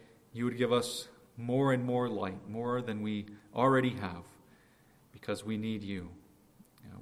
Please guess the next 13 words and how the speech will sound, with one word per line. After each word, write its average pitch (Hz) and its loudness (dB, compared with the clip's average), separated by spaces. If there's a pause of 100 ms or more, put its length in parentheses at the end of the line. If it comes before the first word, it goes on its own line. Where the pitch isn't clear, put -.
we 104 -6 (460)
do 113 -6
not 117 2
depend 127 2
on 113 -2
ourselves 113 2
in 101 -4
this 104 -6
time. 117 -4 (600)
Uh, 95 -12
we 113 -4
need 117 -2
your 110 0